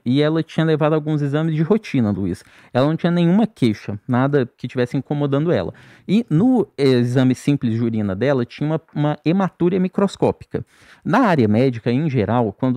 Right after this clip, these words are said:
você tem uma hematúria microscópica e a pessoa não tem nenhum sinal de doença renal, a gente costuma repetir em um mês esse exame, porque muitas vezes isso foi um falso positivo. Pode ter sido por conta de uma relação sexual, febre, exercício físico. E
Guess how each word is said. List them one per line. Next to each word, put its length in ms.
você 100
tem 140
uma 140
hematúria 400
microscópica 880
e 40
a 40
pessoa 280
não 60
tem 160
nenhum 220
sinal 360
de 140
doença 420
renal, 460
a 120
gente 300
costuma 360
repetir 520
em 40
um 60
mês 480
esse 200
exame, 300
porque 300
muitas 320
vezes 240
isso 120
foi 120
um 80
falso 300
positivo. 580
Pode 140
ter 100
sido 180
por 200
conta 260
de 80
uma 140
relação 420
sexual, 540
febre, 560
exercício 440
físico. 480
E 180